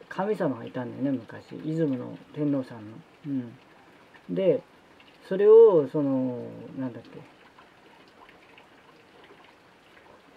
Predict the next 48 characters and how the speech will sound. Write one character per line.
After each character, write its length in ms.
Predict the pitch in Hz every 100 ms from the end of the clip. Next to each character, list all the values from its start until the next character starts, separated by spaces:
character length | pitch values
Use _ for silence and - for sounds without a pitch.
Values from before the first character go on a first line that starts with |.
| - - - - - - - - - - - - - - -
天 280 | 151 175 190
照 380 | 196 196 175 190
大 120 | 180
神 200 | 139 113
だ 80 | -
っ 20 |
た 60 | -
っ 20 |
け 100 | -
な。 140 | 151 165
あ 20 | 156
の、 140 | 151
岩-、 260 | 151 165 165
岩 300 | 165 175 175
宿 280 | 175 165 165
に 100 | 147
こ 140 | 156
も 160 | 160 156
っ 20 |
た 160 | -
っ 40 | 127
て 140 | -
い 40 | 113
う 20 |
か、 200 | - - - - 147 135 - -
神 240 | 143 131
様 240 | - 110 117
ね。 160 | 160 - - - - -
で、 80 | 170
そ 140 | 180
の 140 | 190 214
人 260 | - 185
が、 240 | 185 220 170 - - - -
え 40 |
ー、 160 | 151 143
日 80 | 143
本 320 | 151 147 135
を 20 |
統 240 | - 151 135
治 80 | -
す 60 | 135
る 100 | 131
た 120 | 143
め 100 | 143
に、 120 | 151
そ 100 | 135
の、 160 | 135
い-、 60 | 131